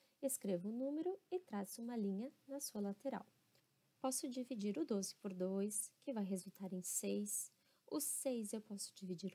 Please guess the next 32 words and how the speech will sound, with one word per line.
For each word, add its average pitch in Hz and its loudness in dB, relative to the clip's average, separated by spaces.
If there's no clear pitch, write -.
por 254 2
dois, 202 2
que 269 -2
vai 208 0
resultar 185 -2
em 196 0
três. 202 -2
O 302 0
três 226 0
eu 214 -4
posso 190 -6
dividir 180 -4
por, 262 2
por 277 2
três, 285 -2
que 349 -6
vai 294 0
resultar 240 -2
em 285 -2
um. 185 0
Nesse 226 2
momento, 226 -2
eu 339 0
cheguei 196 0
no 214 -4
um, 233 -2
acabou 262 0
a 247 -2
conta. - -10
Posso 311 2
dizer, 196 0
então, 190 -2